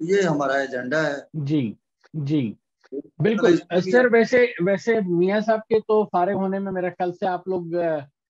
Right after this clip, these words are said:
Speaker 2: शुक्र अदा करें Panama Leaks का, otherwise बड़ी, बड़े अरसे से बड़ा कुछ हो रहा था, किसी ने कुछ किया, कराया कुछ भी नहीं, ना कुछ हो सका। और,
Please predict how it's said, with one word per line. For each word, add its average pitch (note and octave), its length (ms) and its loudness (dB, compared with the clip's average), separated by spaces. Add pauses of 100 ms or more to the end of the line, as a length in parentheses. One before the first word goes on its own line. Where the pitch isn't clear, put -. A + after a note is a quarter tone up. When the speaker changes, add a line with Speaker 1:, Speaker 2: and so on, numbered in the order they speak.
(220)
Speaker 2:
शुक्र E3+ 360 -6
अदा F3+ 240 0
करें F#3+ 280 -6
Panama E3+ 440 -4
Leaks E3+ 340 -4
का, G#3 320 -10 (120)
otherwise E3+ 520 -2 (160)
बड़ी, E3 420 0
बड़े D#3+ 260 -2
अरसे D#3+ 480 -6
से F3+ 220 -4
बड़ा D3+ 180 -6
कुछ D#3+ 240 -10
हो D3 100 -6
रहा D#3 120 -4
था, F3+ 140 -6
किसी E3 240 -6
ने E3+ 100 -4
कुछ E3 160 -8
किया, E3+ 380 -2
कराया D3+ 560 -4
कुछ D3+ 220 -8
भी F3 100 -2
नहीं, F#3 160 -4
ना E3+ 120 -4
कुछ C#3 300 -14
हो C#3+ 100 -8
सका। F3 380 -4 (600)
और, G3 340 4